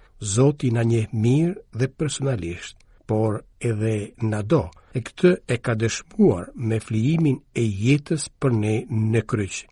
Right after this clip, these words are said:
për secilin prej nesh. Tani Jezusi i gjallë propozohet si prisi, si udhëheqësi, si bariu që përkujdeset për të mirën tonë shpirtërore, që na prin drejt jetës së vërtet e të përjetshme.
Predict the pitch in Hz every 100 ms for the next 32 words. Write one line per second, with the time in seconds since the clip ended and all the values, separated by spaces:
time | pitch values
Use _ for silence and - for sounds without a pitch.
0 | _ 120 - 143 139 139 131 120 117 98
1 | 85 - - - _ _ _ 127 120 120
2 | 117 - - 117 107 110 127 - 117 98
3 | 101 104 120 - _ - 123 - 123 107
4 | 160 151 160 - - - 131 127 127 147
5 | - - 98 98 _ - 143 123 101 131
6 | 139 - - 98 98 - 135 110 117 117
7 | 131 156 127 92 - - - 117 - 110
8 | - 107 123 147 151 135 - - 117 -
9 | 117 151 139 123 120 107 101 - - 101
10 | 95 - 110 98 92 90 - - - 117
11 | 107 - 127 147 180 233 113 107 104 -
12 | - 101 107 120 120 - 104 98 - -
13 | 143 143 - - - 107 - 110 107 95
14 | - 107 92